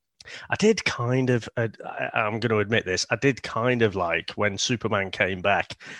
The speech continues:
even though he had a horrible C G I lip, the fact that he held Batman up and he did repeat back, you know,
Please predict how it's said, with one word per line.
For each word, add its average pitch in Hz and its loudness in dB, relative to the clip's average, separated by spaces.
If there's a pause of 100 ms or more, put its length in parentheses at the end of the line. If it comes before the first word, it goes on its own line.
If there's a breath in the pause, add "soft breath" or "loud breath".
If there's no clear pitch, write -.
(120 loud breath)
even 127 4
though 117 6
he 107 6
had 104 6
a 104 0
horrible 104 4
C 107 0
G 98 -2
I 90 0
lip, 90 -2 (420 loud breath)
the 107 -2
fact 110 2
that 104 2
he 98 0
held 101 2
Batman 107 2
up 104 0
and 95 -2
he 92 -2
did 98 -2 (220)
repeat 104 2
back, 101 2 (140)
you 101 -6
know, 87 -4